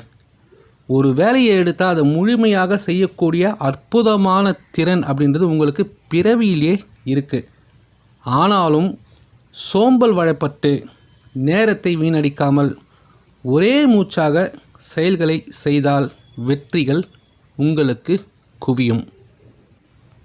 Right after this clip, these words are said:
எட்டாவது விஷயம், என் தனுசு ராசி நண்பர்களே, பணத்து மேல் ஆசை வையுங்கள். செலவு செய்யாத பணம் அப்படின்றது புதுசா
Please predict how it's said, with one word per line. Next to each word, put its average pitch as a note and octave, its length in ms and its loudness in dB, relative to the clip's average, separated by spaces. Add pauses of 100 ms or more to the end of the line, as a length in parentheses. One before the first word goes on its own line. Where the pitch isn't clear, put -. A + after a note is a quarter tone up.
(200)
எட்டாவது F3 720 0
விஷயம், C3+ 400 0 (1120)
என் C#3 160 0
தனுசு F3 320 0
ராசி F#3+ 260 0
நண்பர்களே, D#3+ 580 0 (680)
பணத்து A3 420 0
மேல் G3 320 0
ஆசை D#3+ 440 -2
வையுங்கள். B2+ 580 0 (1120)
செலவு G#3+ 520 0
செய்யாத F#3 540 0
பணம் F3 300 0
அப்படின்றது D#3 500 -2
புதுசா F#3+ 420 -2